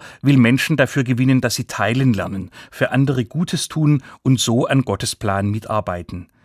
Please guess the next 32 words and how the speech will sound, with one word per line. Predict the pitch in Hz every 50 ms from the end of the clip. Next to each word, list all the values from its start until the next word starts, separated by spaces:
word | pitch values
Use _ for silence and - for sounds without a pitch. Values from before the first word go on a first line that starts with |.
| _ _ -
Das | 143 143 139 -
geht | - 165 170 170 - -
bei | - 127 123
Marc | 120 117 120 139 135 -
Sibilia | - - 131 104 113 117 123 135 139 131 123 123 123 - - - _ _
Hand | - - 110 113 110 - -
in | - 127 123 104
Hand. | 98 90 87 92 - - - _ _ _ _ _ _ _ _ _ _ _ _ _ _ _ _ _ _ _ _ _ _ _ _ _ -
Angenommen, | - 135 147 139 180 165 160 160 160 160 156 156 139 - _ _ _ _ _ _ _ _
das | - 131 -
funktioniert. | - - 139 135 117 - - 123 117 113 123 156 156 120 - - - - _ _ _ - - - - - _
Einmal | - 151 170 208 233 220 208 208 214
pro | 220 - 196 170 135
Woche | 190 - - - -
auf | 156 - -
ein | 131 -
Essen | - 139 151 - 208 196
zu | - 202
verzichten | - - 190 - - - 214 - - - 185 175
und | - 147 147 -
so, | - 135 135 147 196 240 233 - - - -
ich | - 139 -
sag's | - 151 135 135 - -
etwas | - - 147 - - 143 127 - - -
zugespitzt, | - - 170 170 - 190 - - - - 170 - - - - _ _ _ _ _ -
Menschenleben | - 120 127 139 143 - - 165 139 117 104 98 92 - 95 90
retten. | - 92 90 - - 95 - _ _ _ _ _ _ _ _ _ _ _ _ -
Ich | - 165 - -
kann | - 175 165 156
sofort | - - - 170 202 196 - - 143 143 151 - - -
damit | 139 131 131 120 - -
anfangen. | 113 123 - - 101 95 92 87 87 -